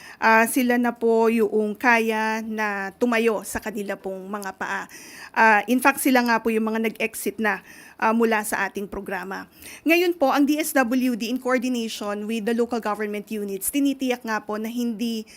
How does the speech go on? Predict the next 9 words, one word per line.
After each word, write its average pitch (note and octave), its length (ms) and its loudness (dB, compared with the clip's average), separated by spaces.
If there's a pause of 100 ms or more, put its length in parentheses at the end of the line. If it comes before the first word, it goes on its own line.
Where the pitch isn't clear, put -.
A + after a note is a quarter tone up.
(320)
po C#4+ 80 6
muling, A3+ 560 0 (340)
ah, A#3 80 0
bumaba A3 480 0
yung A3+ 320 -2
kanilang A3 400 -4
level G#3 320 -4
of G3+ 160 -12
well-being. G3+ 640 -6